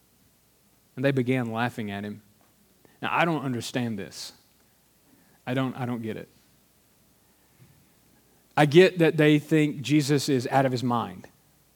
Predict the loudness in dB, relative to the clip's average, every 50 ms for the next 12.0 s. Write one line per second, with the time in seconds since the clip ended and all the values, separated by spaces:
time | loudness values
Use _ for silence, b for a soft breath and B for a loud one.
0 | _ _ _ 0 0 2 4 4 4 4 0 -2 -2 0 0 0 0 -2 -4 -4
1 | -2 0 2 2 2 2 0 -2 0 2 2 2 4 2 2 2 4 2 0 0
2 | 0 -4 -4 0 0 0 0 2 2 2 4 4 4 2 2 0 0 2 2 4
3 | 4 4 4 2 0 -2 -2 -2 0 0 0 0 0 0 -2 -2 0 2 4 4
4 | 4 4 2 2 -2 -2 -2 0 0 2 2 2 2 0 0 0 2 2 2 2
5 | 2 2 2 0 0 -2 -4 -6 -8 -12 -14 -14 _ _ b b b b b b
6 | b b b b -2 0 0 0 0 2 2 4 4 4 4 2 2 2 2 2
7 | 2 2 2 2 2 2 2 2 0 -2 -4 -6 -8 -4 0 2 2 2 4 4
8 | 4 4 4 2 0 -4 -2 -2 -2 2 4 4 6 6 6 6 6 4 4 4
9 | 0 0 0 0 0 0 0 0 0 0 0 -2 -4 -2 0 0 0 2 0 0
10 | 0 0 -2 0 -2 -4 -4 -4 -6 -6 -6 -4 -2 -2 -4 -4 -6 -8 -8 -6
11 | -6 -6 -6 -4 -6 -8 -6 -4 -4 -4 -4 -8 -10 -8 -8 -8 -6 -8 -14 -14